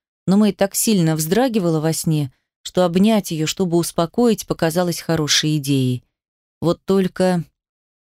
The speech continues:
Она-то успокоилась. А вот я с того момента и до самого утра не мог сомкнуть глаз. Нельзя ведь так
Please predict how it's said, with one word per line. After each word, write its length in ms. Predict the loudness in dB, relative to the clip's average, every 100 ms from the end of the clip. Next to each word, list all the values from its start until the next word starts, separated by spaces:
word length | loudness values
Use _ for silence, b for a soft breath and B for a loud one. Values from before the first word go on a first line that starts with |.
| _
Она-то 380 | -2 0 0 0
успокоилась. 960 | -4 -2 -4 -2 0 0 -2 -6 -10 _ _ _ _ _ _ -6
А 120 | -2
вот 140 | 0 2
я 140 | 0
с 60 | 0
того 220 | 0 2
момента 480 | 2 2 2 0 0
и 80 | 2
до 120 | 0
самого 440 | 0 2 2 2
утра 300 | 0 0 0
не 120 | 2
мог 200 | 2 0
сомкнуть 480 | -2 -4 -2 -2 0
глаз. 420 | 0 0 -2 -8 _ _ _ _ -2
Нельзя 380 | 2 2 4 2
ведь 180 | 2 0
так 240 | -2 -2